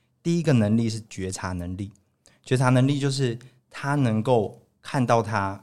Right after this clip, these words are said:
更多可能性的面向，他不只是局限于原本的生活中，他看到新的可能性，他才有办法知道，“哎，这个是我要的，这不是我要的。”那第二个能力就是当责能力，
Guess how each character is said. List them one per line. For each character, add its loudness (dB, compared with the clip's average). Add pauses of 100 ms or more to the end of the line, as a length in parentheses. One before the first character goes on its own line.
(120)
更 -2
多 -2
可 -8
能 -8
性 -2
的 -4
面 -6
向， -10 (720)
他 -6
不 -4
只 -4
是 -2 (400)
局 -8
限 -2
于 -4
原 -6
本 -2
的 -6
生 -6
活 -8
中， -8
他 -8
看 -4
到 2
新 0
的 2
可 -8
能 -6
性， -6 (260)
他 -12
才 -2
有 0
办 0
法 -2
知 -8
道 4 (100)
，“哎， -4 (240)
这 -8
个 -2
是 -4
我 2
要 2
的， -6
这 -6
不 -10
是 -10
我 -6
要 -4
的。” -18 (520)
那 -2
第 -2
二 2
个 -2
能 -4
力 -4
就 -6
是 -10
当 -6
责 -8
能 -10
力， -14